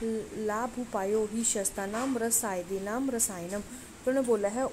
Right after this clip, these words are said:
उत्तम रस आदि धातुओं को प्राप्त करने के लिए जो उपाय किए जाते हैं उसे रसायन बताया गया है। उसके बाद next क्या रहता है, षाडंगधर ने रसायन की परिभाषा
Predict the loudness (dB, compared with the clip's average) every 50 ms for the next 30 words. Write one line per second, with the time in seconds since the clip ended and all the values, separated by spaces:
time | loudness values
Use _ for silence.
0 | -2 -6 -8 -6 -2 -2 0 0 2 0 0 -2 -2 -2 -2 0 0 2 2 0
1 | 0 0 0 -2 -2 2 2 0 0 2 0 0 0 0 0 0 0 0 -2 -2
2 | -4 -2 0 2 2 2 4 6 6 6 6 4 0 0 0 -2 -2 -2 -4 -6
3 | -4 -4 -4 -6 -4 -6 -6 -4 -4 -6 -6 -8 -14 -16 -16 -16 -10 -6 -4 -2
4 | 0 0 2 0 0 -2 -2 -2 -2 -4 -2 -2 -2 -2 -4 -6 -4 -2 -2 -2
5 | -2 -4 -6 -6 -4 -4 -4 -4 -4 -4 -4 -6 -6 -6 -8 -14 -16 -16 -14 -14
6 | -14 -12 -8 -4 0 0 0 2 0 0 2 2 0 2 2 0 2 2 0 0
7 | 0 0 0 0 0 0 -2 0 0 0 0 0 0 0 -2 -2 -2 0 0 2
8 | 2 2 4 4 4 4 4 2 2 0 -2 -2 -2 -4 0 0 2 2 2 0
9 | 0 -2 -2 -2 0 0 0